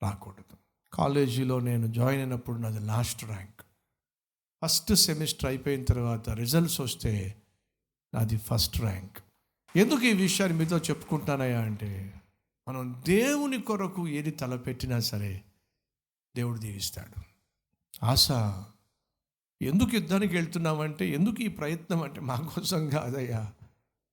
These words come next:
నీ నామము అవమానపరచబడకూడదు, శత్రువు నీ మీద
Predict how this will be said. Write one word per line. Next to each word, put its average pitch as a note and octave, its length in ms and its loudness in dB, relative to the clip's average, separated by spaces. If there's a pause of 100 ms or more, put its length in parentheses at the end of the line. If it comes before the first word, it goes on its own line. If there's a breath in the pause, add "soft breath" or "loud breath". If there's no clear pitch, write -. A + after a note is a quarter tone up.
(280)
నీ A#2 100 2
నామము B2 800 -2 (200)
అవమానపరచబడకూడదు, A2+ 1300 -6 (720)
శత్రువు E3 880 4
నీ D3 300 2
మీద C#3 440 -2